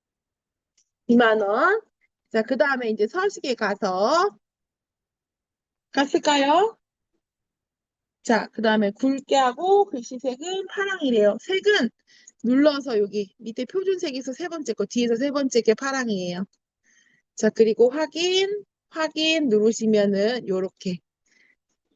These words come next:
나오죠. 그러면 내가 눈으로 필터링 해야 돼요. 부등호 거꾸로 쓸 수도 있잖아요. 그죠?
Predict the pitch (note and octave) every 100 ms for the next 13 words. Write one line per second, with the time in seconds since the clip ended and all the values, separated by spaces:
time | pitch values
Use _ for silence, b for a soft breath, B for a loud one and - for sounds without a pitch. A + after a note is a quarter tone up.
0 | _ _ _ _ G#3 A3 A3+ G#3 G#3 A3
1 | G#3+ F#3 - B3+ C4+ E4+ D#4+ G#3 _ _
2 | A3 D4 D4 A#3 D4+ E4+ D#4+ F#4 G4+ D#4+
3 | E4+ F#4 D#4+ B3+ B3 C4+ C#4+ D#4 C#4+ G4
4 | - G4+ E4+ - A#3 A3+ A3+ A3 G#3 G3+
5 | G3+ A3+ E4+